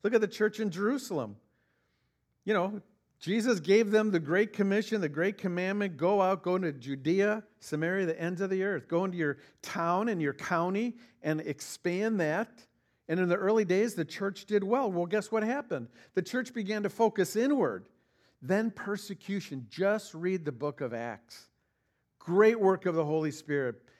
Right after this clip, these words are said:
People are coming to faith in Christ. But when that happened, there was great persecution.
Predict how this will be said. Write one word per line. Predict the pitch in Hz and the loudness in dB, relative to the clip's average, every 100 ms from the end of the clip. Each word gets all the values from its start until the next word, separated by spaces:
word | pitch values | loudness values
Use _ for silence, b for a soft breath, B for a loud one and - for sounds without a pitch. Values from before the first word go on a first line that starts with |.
| b | b
People | - 240 208 180 | -4 -2 2 0
are | |
coming | - 202 202 | 0 -2 0
to | 185 | 0
faith | - 175 170 165 | -2 -2 -2 -6
in | |
Christ. | 139 180 165 131 | -6 -4 -2 -2
But | 151 | -2
when | 147 151 | -2 0
that | 175 180 | 0 -2
happened, | 156 214 202 160 | -2 -4 -4 -4
there | 139 | -4
was | 135 | -6
great | 139 156 | -6 -8
persecution. | 156 147 - 127 139 131 104 | -8 -12 -12 -14 -10 -10 -14